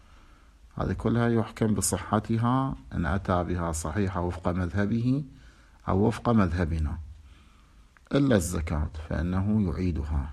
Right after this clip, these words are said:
إذا دفعها لغير المؤمن. قال: الأول الإيمان، فلا يعطى الكافر وكذا المخالف منها،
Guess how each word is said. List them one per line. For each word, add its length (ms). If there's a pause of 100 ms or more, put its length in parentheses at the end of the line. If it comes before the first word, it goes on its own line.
إذا 200
دفعها 680
لغير 400
المؤمن. 500 (2250)
قال: 220
الأول 600
الإيمان، 520
فلا 360
يعطى 320
الكافر 580
وكذا 340
المخالف 680
منها، 460